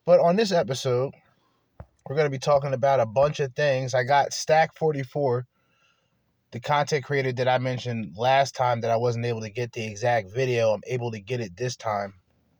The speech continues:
Got two videos from Stack forty-four. Five biggest fears of marrying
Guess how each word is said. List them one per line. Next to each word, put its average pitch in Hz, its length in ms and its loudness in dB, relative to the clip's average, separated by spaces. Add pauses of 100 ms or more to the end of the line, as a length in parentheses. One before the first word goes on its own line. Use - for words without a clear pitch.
(240)
Got 120 220 0
two 175 180 0
videos 123 380 -2
from 104 340 -8 (400)
Stack 123 380 0
forty-four. 127 680 -4 (840)
Five 156 460 2
biggest 135 360 -4
fears 160 400 -2
of 104 80 -6
marrying 147 500 2